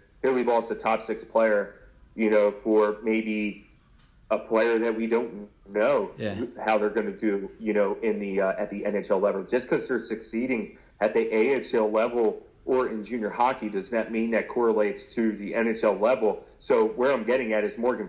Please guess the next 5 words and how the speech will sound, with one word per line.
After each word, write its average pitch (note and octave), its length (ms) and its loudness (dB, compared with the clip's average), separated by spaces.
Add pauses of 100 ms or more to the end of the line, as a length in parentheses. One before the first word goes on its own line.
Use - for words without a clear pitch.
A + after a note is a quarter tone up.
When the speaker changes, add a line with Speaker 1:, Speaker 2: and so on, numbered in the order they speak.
Speaker 1:
Frost. B2+ 460 2 (280)
Although C#3 360 4
Morgan C3+ 420 0
is A#2+ 320 0
leading B2 520 -4